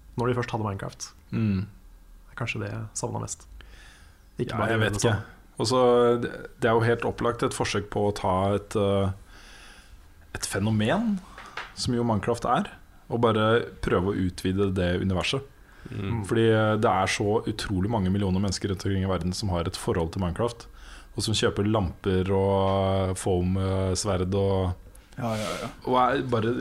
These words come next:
Speaker 2: veldig inne i dette universet, da.
Speaker 3: Mm.
Speaker 2: Så, eh, jeg tror det bare handler om å prøve å treffe de på en litt annen måte.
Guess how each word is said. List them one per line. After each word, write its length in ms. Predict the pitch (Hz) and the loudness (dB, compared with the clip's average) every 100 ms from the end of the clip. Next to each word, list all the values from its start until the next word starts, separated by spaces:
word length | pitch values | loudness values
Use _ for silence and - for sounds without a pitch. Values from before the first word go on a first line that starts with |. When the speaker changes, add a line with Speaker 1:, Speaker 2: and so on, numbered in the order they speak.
| 123 131 - - - | -4 -6 -8 -12 -6
Speaker 2:
veldig 300 | 127 104 131 | -2 -2 0
inne 180 | 160 117 | 0 2
i 40 | 113 | 2
dette 160 | 117 | 2
universet, 480 | 110 110 101 156 160 | 2 0 2 2 2
da. 280 | 113 - 139 | 0 -10 -8
Speaker 3:
Mm. 360 | 127 104 107 110 | -4 -4 -4 -6
Speaker 2:
Så, 240 | - 120 | -2 2
eh, 560 | 113 113 113 113 113 113 | 4 4 4 2 2 0
jeg 40 | 110 | 0
tror 120 | 104 | 0
det 80 | 107 | 0
bare 160 | 135 107 | 2 2
handler 320 | 104 85 87 | 2 0 0
om 80 | 90 | -2
å 80 | |
prøve 240 | 90 101 87 | -2 -2 -2
å 60 | |
treffe 340 | - - - 90 | -4 -6 -4 -4
de 140 | 82 | -2
på 100 | - | -2
en 100 | 92 | -4
litt 120 | 85 92 | -4 -4
annen 160 | 87 | -2
måte. 440 | 87 82 78 - | -2 -2 -6 -8